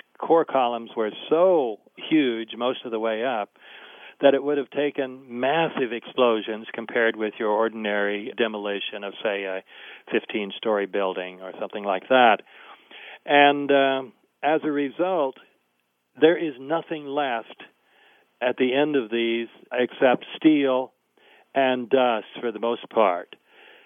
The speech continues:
So you have, in other words, no desks,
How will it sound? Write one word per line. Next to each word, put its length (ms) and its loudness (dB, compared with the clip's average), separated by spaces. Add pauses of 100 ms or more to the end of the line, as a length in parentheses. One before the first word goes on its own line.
(260)
So 120 8
you 200 2
have, 400 -2
in 80 -4
other 200 2
words, 340 0 (160)
no 280 6
desks, 400 -2